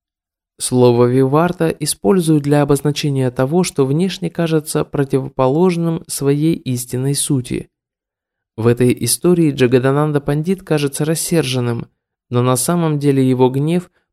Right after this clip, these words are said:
проявление великой любви к Шри Чайтаньи Махапрабху. Према «виварта» — это также название книги, написанной Джагаданандой Пандитом. Поэтому автор Шри Чайтанья Чаритамриты Кришнадас Кавирадж Госвами,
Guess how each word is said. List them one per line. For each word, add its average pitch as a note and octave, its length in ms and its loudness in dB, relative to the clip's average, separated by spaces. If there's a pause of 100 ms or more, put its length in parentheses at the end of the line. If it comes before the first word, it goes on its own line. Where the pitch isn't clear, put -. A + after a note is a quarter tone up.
проявление C3 720 2
великой D#3 520 0
любви C#3 480 -2
к - 80 -20
Шри A#2+ 280 -4
Чайтаньи A#2+ 520 -4
Махапрабху. B2+ 760 -4 (960)
Према A#2+ 380 2
«виварта» — D#3+ 720 0
это F3+ 180 -4
также D#3 320 -4
название C#3+ 540 -2
книги, D#3 500 -2
написанной E3 680 -2
Джагаданандой C#3 760 0
Пандитом. C#3 640 -4 (800)
Поэтому A2+ 600 0
автор D#3 440 -4
Шри D#3+ 320 -4
Чайтанья D3+ 560 -2
Чаритамриты C#3 840 -2
Кришнадас D#3+ 580 -4
Кавирадж C3+ 460 0
Госвами, C#3+ 720 -2